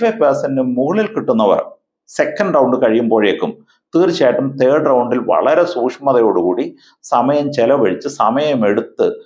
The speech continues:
പിന്നീടുള്ള ക്വസ്റ്റ്യൻ ചെയ്യുക, നെഗറ്റീവ് വരാതിരിക്കാൻ ചെയ്യണം. അപ്പോ ഞാൻ വീണ്ടും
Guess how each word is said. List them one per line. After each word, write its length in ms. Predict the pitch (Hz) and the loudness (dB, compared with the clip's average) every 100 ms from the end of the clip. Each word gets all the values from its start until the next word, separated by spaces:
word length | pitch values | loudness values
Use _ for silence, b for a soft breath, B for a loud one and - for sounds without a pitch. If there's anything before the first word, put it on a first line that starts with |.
| _ - | _ -4
പിന്നീടുള്ള 460 | 131 131 120 107 98 | 0 0 2 0 0
ക്വസ്റ്റ്യൻ 280 | 104 - 113 - | -2 -4 -6 -4
ചെയ്യുക, 260 | 101 113 101 87 - 107 | -2 0 0 0 -2 -6
നെഗറ്റീവ് 400 | 113 113 127 98 | -6 -6 -4 0
വരാതിരിക്കാൻ 520 | 90 107 107 90 90 82 | 2 2 2 0 -2 -4
ചെയ്യണം. 260 | 78 67 - _ - | -4 -6 -8 _ -8
അപ്പോ 160 | 120 156 110 - B B B _ 127 | -2 2 0 0 B B B _ -2
ഞാൻ 140 | 127 123 - 113 | 0 -2 -4 -2
വീണ്ടും 280 | 151 196 | 0 2